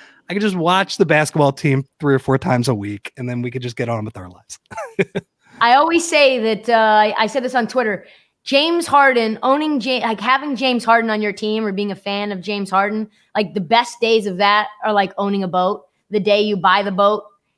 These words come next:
Speaker 2: and the day you sell the boat.
Speaker 1: <laughs> Yeah, definitely.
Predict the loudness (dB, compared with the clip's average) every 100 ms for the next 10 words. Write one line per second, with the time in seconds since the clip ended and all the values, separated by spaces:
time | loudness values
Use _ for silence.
0 | -4 -2 0 0 0 0 -6 -4 -4 -4
1 | -6 -8 -12 -14 _ -20 -8 -6 -6 -10
2 | _ 0 0 0 -12